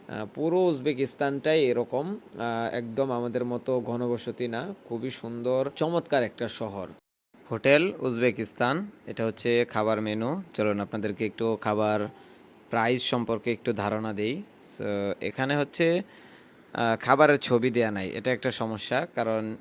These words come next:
এখানে একটা আননোন দেশ, এখানে আমরা কি খাবো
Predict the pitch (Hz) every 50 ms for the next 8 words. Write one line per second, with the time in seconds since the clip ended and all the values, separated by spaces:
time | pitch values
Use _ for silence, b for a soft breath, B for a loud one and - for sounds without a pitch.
0 | - - 117 107 - 127 123 131 135 135 135 131 - - 135 123 120 120 120 123
1 | 123 120 117 113 113 117 131 - - - - - 113 107 117 113 113 113 113 113
2 | 113 113 113 117 113 117 - - - - 123 120 117 110 - - 113 110 110 110
3 | 117 117 120